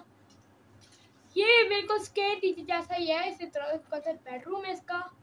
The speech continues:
ओ ये रहा locker, इसमें कोड लिखा होगा नाइन फ़ाइव। ओ भाई मैंने देखा नहीं था, नाइन, नाइन था शायद, नाइन फ़ाइव थ्री सेवन।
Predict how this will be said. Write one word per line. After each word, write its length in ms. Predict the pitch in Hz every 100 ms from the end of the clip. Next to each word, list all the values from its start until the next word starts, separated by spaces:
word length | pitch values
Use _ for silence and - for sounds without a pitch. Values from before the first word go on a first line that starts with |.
| - - - - - - -
ओ 140 | 339 370
ये 300 | 339 415 427
रहा 120 | 370
locker, 300 | 330 311 311
इसमें 400 | 440 - 349 294 - - - -
कोड 180 | 262 285
लिखा 240 | 302 294 277
होगा 280 | 254 269 294 285 254
नाइन 460 | 262 269 285 330 339 - - - - - - -
फ़ाइव। 340 | 277 269 - - - - - - -
ओ 40 |
भाई 160 | 302 311
मैंने 220 | 330 302
देखा 260 | 285 294 330
नहीं 160 | 330
था, 180 | 330 359 302
नाइन, 240 | 247 254 - _ - - - - _ _ - - 269
नाइन 460 | 294 311 370 403 - _ -
था 280 | - 294 311
शायद, 420 | 294 294 277 - 254
नाइन 280 | 269 339 339
फ़ाइव 540 | 277 262 269 392 381 - - _ - - _ _ _ - - _ _ -
थ्री 240 | 311 311 320
सेवन। 440 | 294 262 -